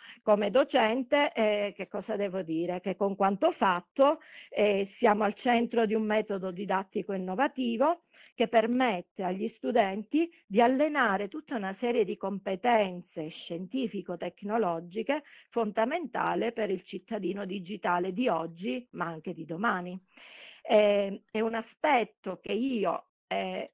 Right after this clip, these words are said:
ho e voglio evidenziare, scritto in verde in basso a, mm, a destra, cioè i ragazzi, eh, si sono divertiti, socializzavano e collaboravano,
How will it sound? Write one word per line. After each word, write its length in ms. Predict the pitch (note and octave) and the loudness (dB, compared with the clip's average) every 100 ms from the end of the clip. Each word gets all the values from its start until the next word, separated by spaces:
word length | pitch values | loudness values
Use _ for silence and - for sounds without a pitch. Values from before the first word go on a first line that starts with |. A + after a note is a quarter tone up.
| _ | _
ho 200 | C4 C#4+ | 2 4
e 220 | B3+ G3 - | 2 -2 -6
voglio 340 | G#3 C4 A3 | 0 2 2
evidenziare, 840 | F3+ G3 G3+ G#3+ - A3 F#3+ F#3+ | -2 -2 -4 -6 -2 0 2 0
scritto 640 | G3 - C#4 - - G#3+ G3+ | -6 -8 -8 -8 -2 2 2
in 240 | G#3+ G#3 | 0 0
verde 680 | G#3+ G#3+ G#3+ G#3 F#3+ G#3 G3 - - - - | 4 4 4 0 0 2 2 -2 -20 -16 -2
in 200 | A#3 A#3 | 0 2
basso 540 | F3+ E3+ - - A#3 | 2 0 -8 2 6
a, 580 | A3+ G#3 G3 F#3+ F3+ F3+ | 8 8 6 2 -4 -6
mm, 640 | F3+ F3 F3 F3 - F#3 | -8 -12 -12 -12 -12 -6
a 140 | G3 A#3 | -2 4
destra, 680 | A3 F3 - - C4+ E4 G4 _ - - | 4 4 -2 -4 2 2 0 _ -20 -14
cioè 240 | - F#3 - | -4 -2 0
i 60 | |
ragazzi, 800 | G3 G3 F#3 G3+ - - A3+ A#3 - | 0 2 0 0 -4 -6 -2 -2 -2
eh, 280 | G3+ F#3 | -2 -2
si 160 | F#3+ G3+ | -2 -6
sono 320 | - F3+ F#3+ | -6 -6 -6
divertiti, 880 | F3+ F#3 F#3 - C#4 B3 E3+ E3+ E3 | -8 -8 -8 -6 -4 -2 -4 -6 -6
socializzavano 1200 | - G3 F3 G3+ - F#3+ G#3 E3+ A3 A#3 A#3+ A#3+ A#3 | -8 -8 -6 -8 -6 -6 -6 -2 2 4 4 2 -4
e 80 | |
collaboravano, 1080 | A#3+ A3+ G3+ G3+ G#3 B3+ A#3+ F#3+ F#3 F#3 F#3 | -6 -2 0 0 2 4 4 2 -2 -6 -8